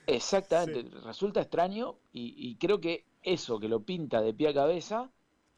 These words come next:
Speaker 1: eh, es lo que es el gobierno. Entonces, la verdad es con, para dónde va a salir, no puedo responderlo. Y el que, y el que lo sabe, digamos, creo que es más adivinador que otra cosa. Eh, y en segundo lugar,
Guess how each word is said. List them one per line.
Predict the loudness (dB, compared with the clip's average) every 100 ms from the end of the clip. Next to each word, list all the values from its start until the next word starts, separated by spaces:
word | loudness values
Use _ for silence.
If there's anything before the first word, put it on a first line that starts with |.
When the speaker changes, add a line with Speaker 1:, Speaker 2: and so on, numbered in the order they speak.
| _
Speaker 1:
eh, | -6 -4 -4 -4 -4 -6 -8 -14 _ -4
es | 0
lo | 0 -2
que |
es | -4 -6
el | -2
gobierno. | 2 2 0 -4
Entonces, | -8 -4 -4 -4
la | -6
verdad | -4 0 2 0 -4
es | -12 -14 -4
con, | -4 -4
para | -6 -2
dónde | -2 0
va | -2
a |
salir, | 0 -2 -2 -6 -14 _ _ _ _
no | -6 -6
puedo | 0 0
responderlo. | 0 -2 -2 2 2 0 -6
Y | -4 -4
el | -2
que, | -6 -8
y | -6 0
el | 0 0
que | 0
lo | 0
sabe, | 2 2 2 -4 -8 _ _ _ _ _ _ -12
digamos, | 0 0 0
creo | 2 4 4
que | 4 -2 -2 _
es | -6
más | -2 2 4
adivinador | 2 2 0 4 4 2
que | -2
otra | -4 -2
cosa. | 0 -2 -6 -16 _ _ _ _ _ _
Eh, | -4 -2 -2 -2 -4 -6
y | -4 -6
en | -4
segundo | -4 -6 -4 -2
lugar, | 0 0 0 -4